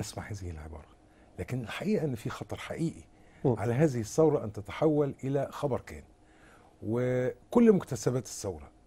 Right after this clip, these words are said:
Speaker 1: وكل ما تحقق من هذه الثورة تم الإجهاز عليه في عشر شهور، آه، ماضية.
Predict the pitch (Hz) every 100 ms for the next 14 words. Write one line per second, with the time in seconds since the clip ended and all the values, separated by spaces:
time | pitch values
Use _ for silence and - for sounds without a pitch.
0 | - 98 - 180 151 156 - - 156 113
1 | 110 107 120 123 123 120 - 139 131 113
2 | 131 120 107 101 123 98 104 113 - -
3 | - 95 110 - 98 - 90 92 - -
4 | - 87 87 90 82 76